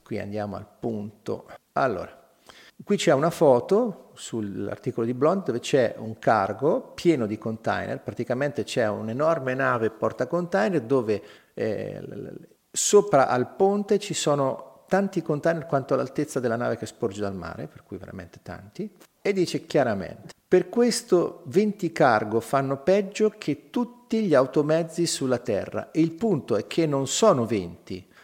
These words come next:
sono sessantamila supercargo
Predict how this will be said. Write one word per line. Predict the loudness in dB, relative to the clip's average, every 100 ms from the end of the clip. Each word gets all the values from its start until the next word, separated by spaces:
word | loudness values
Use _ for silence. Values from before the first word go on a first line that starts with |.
| _
sono | 0 4 4 2
sessantamila | 0 2 2 4 4 4 2 0 4 4 4 2 2
supercargo | 2 -2 2 2 2 2 2 2 -2 -2 -2